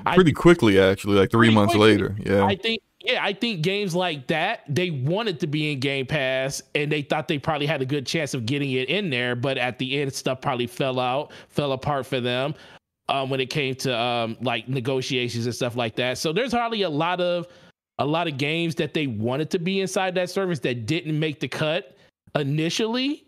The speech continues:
Speaker 1: and they ended up in there later on. It seems like any game that Microsoft gets a, a actual, um, marketing deal with,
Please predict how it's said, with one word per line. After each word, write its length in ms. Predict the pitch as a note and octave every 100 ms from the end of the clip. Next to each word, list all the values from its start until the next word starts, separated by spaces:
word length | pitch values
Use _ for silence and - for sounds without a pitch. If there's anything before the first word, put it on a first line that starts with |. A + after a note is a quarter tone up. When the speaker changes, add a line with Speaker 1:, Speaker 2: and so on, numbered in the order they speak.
| _
Speaker 1:
and 300 | D#3+ D#3 C#3+
they 160 | C#3+ D#3+
ended 260 | D3+ D#3+ D#3
up 160 | C#3
in 140 | D#3 D3
there 160 | C#3
later 360 | C3+ C#3+ C3+ D3
on. 220 | C#3 C3+
It 140 | D#3+
seems 300 | D3+ A#3+ B3+
like 180 | A#3 F#3+
any 200 | F3 G3
game 340 | E3 F3 F#3 E3
that 180 | D#3 C3+
Microsoft 560 | D3+ D#3 - D#3+ C#3+
gets 220 | B2 D3
a, 300 | C3 A#2+ A2 - - _ _ _ -
a 160 | B2+
actual, 1080 | C#3+ D3+ - D3 D3 C#3 C3 B2+ A#2+ A2 D#2
um, 680 | A2+ B2 A2+ G#2 F2+ E2 E2+ - -
marketing 480 | B2+ C#3+ D3 F3+ E3+
deal 220 | F3 F3
with, 280 | F3 F#3 F3+